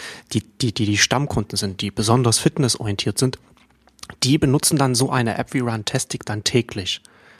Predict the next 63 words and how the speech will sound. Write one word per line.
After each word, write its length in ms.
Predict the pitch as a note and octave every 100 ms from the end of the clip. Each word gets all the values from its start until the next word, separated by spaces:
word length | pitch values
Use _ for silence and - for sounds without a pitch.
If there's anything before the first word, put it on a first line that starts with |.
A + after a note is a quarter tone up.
| -
Ja, 100 | A#2
das 160 | A#2 D3
muss 140 | C#3+
man 80 | B2+
sich 160 | -
halt 100 | A2+
auch, 140 | - -
oder 280 | A2 G2+ F#3+
das 160 | B2 C#3+
muss 80 |
man 80 | D3+
sich 100 | B2
halt 140 | A2+ A2+
überlegen, 400 | A2+ A#2 C#3 G2
ja. 140 | G#2+
Das 160 | - A#2+
ist 140 | B2+
ja 40 | A#2+
dann 140 | A#2
auch 140 | A#2 -
so 100 | B2
etwas, 280 | - A#2 - - - - - -
was, 220 | - A2+ - - - -
die, 80 | B2
die 80 | -
bauen 160 | C#3+
ja 80 | B2+
dann 80 | A2+
auch 120 | A2+
eine 100 | A2
Bindung 360 | - E3+ C#3+ G#2+
dann 180 | G2
zu 100 | G2
dem, 180 | G#2 G2
zu 80 | G2
dem 160 | G2 -
Anbieter 460 | G2+ - - A#2+
auf. 240 | - - -
Und 220 | A2 G2
der 120 | A2
kann 180 | - B2
ja 100 | A#2
dann 140 | A2+ A2+
diese 160 | A2
Bindung 280 | A2+ B2 A#2
dann 200 | A2+ G#2+
wiederum 360 | A2+ G2+ G2 G2+
nutzen, 360 | C3 - C3
um 100 | A#2
dann, 260 | A2+ A2 G#2+ - - - - -
äh, 180 | A#2 G#2 -
in 220 | C#3+ C#3+
der, 360 | C3 A#2+ -
in 140 | - B2
der, 220 | A#2 -
in 80 | D3+
der 400 | A2+ A2 G2+ A2
Nische, 340 | A2+ C3+ D#3
in 80 | C#3+
der 160 | C3 B2
er 80 |
sich 160 | A2+ A2+
befindet, 480 | - - C#3+ C#3+